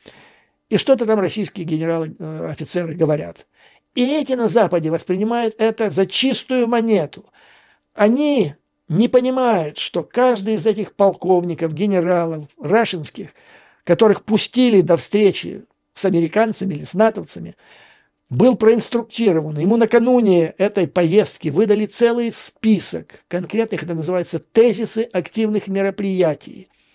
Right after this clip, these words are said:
И они им говорили не то, что они думают. Они докладывали им, то есть внедряли в их головы тезисы кремлёвской К Г Бшной, потом Ф С Бшной, С В Ршной пропаганды.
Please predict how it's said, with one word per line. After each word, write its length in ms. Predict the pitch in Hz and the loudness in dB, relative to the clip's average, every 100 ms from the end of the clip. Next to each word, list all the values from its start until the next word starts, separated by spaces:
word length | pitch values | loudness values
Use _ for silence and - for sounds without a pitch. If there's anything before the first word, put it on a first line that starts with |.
| _ _ _ - | _ _ _ 0
И 80 | |
они 200 | 185 254 | 2 4
им 100 | 262 | 4
говорили 360 | 220 226 240 226 | 4 4 4 4
не 140 | 220 | 4
то, 160 | 226 285 | 4 0
что 180 | - 254 | 0 0
они 140 | 247 | 0
думают. 840 | 175 156 226 165 147 - - - _ _ _ _ _ _ _ _ _ _ _ | -2 2 2 2 -4 -12 -20 -20 _ _ _ _ _ _ _ _ _ _ _
Они 240 | - 180 190 | -2 0 2
докладывали 640 | 175 190 226 220 214 214 | 2 2 2 2 2 0
им, 480 | 208 - 208 208 196 _ _ _ _ | -4 -2 -2 -2 -6 _ _ _ _
то 80 | 156 | -6
есть 100 | 120 | 2
внедряли 500 | 185 170 214 214 185 | 4 6 6 6 4
в 60 | |
их 220 | 165 147 | 2 -2
головы 400 | 147 202 202 190 185 | 4 4 6 4 2
тезисы 840 | - 220 226 214 214 220 214 220 _ _ _ _ | 4 6 6 4 0 2 2 2 _ _ _ _
кремлёвской 1000 | - 202 190 190 220 - - 202 202 190 _ - | 2 4 6 6 6 4 0 0 0 -4 _ 0
К 60 | 160 | 4
Г 160 | 156 | 4
Бшной, 520 | 160 214 208 190 196 | 4 2 2 -2 -4
потом 300 | 196 175 160 | -4 -4 -4
Ф 140 | 151 170 | -4 -4
С 160 | 160 | -4
Бшной, 500 | 139 214 202 196 185 - - | -2 -2 -2 -6 -8 -12 -10
С 180 | - - | -6 0
В 240 | 156 202 190 | 2 2 0
Ршной 260 | - 185 | -4 -6
пропаганды. 800 | - 180 160 185 170 160 160 170 | -2 0 0 -2 -6 -10 -12 -16